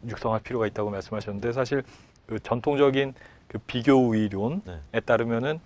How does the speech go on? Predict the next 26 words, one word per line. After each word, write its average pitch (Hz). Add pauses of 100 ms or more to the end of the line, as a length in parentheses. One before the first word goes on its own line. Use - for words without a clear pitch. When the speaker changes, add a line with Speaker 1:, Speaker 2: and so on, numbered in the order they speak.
(360)
Speaker 1:
저희가 110 (420)
그 98 (120)
농업에 139
집중을 113
했었어야죠. 107 (220)
Speaker 2:
네. 110 (180)
Speaker 1:
그, 107
그런데 127
그 127
박정희 131
대통령께서 120
그 110
Speaker 2:
네. 107
Speaker 1:
정말 107
이렇게 117
수출 -
주도형 120
경제 107
성장 101
이렇게 101 (140)
하시면서 120 (200)
그 101 (420)
오늘 107 (340)
또 107
이렇게, 101 (420)
아, 95